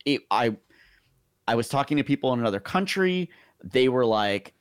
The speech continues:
uh, they were like, "Oh, okay, well, we need to transfer you to some, some other team, some other technical support team specialized for this."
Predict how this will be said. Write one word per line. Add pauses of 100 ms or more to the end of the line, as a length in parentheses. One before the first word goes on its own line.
(120)
uh,
they
were
like,
"Oh,
okay,
well,
we
need
to
transfer
you
to
some, (100)
some
other
team,
some
other
technical
support
team
specialized
for
this."